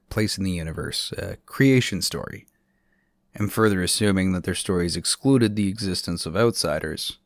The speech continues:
It is common to connected people of the contemporary world that our creation stories are rife with external influences and visitors from above, below,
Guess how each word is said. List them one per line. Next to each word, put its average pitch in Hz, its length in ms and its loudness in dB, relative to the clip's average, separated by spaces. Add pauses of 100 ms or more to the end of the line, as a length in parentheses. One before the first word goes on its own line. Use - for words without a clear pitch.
(100)
It 131 140 0
is 127 180 -2
common 123 640 2
to - 120 -8
connected 98 480 -4
people 82 760 -4
of 90 360 -6
the 95 100 -10
contemporary 95 640 -2
world 101 480 0
that 87 140 -4
our 87 180 -2
creation 101 500 -4
stories 92 460 -2
are 85 280 -2
rife 90 380 -4
with 85 320 -8
external 90 480 -2
influences 90 800 -4
and 85 160 -6
visitors 87 480 -6
from 87 240 -4
above, 95 500 -2
below, 90 480 -2